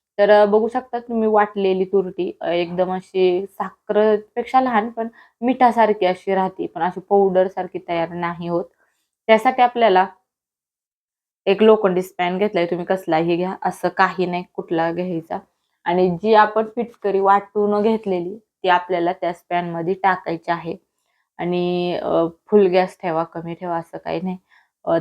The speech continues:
तर आपल्याला हे हलवून घ्यायचंय मस्त, त्याचं म्हणजे त्या तुरटीचं पाणी सुटतं, पाणी सुटतं आणि पाणी सुटल्यानंतर ती पूर्ण अशी विरघळती, अ, पाण्यासारखी.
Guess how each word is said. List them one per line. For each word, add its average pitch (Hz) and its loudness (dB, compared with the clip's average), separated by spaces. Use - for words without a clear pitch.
तर 170 0
आपल्याला 160 -4
हे 202 -4
हलवून 262 4
घ्यायचंय 233 2
मस्त, 190 -6
त्याचं 180 -2
म्हणजे 180 -4
त्या 185 2
तुरटीचं 190 -4
पाणी 180 -2
सुटतं, - -10
पाणी 214 4
सुटतं 214 -8
आणि 185 0
पाणी 196 0
सुटल्यानंतर 214 -2
ती 190 -8
पूर्ण 233 0
अशी 233 0
विरघळती, 196 2
अ, 165 -2
पाण्यासारखी. 170 -2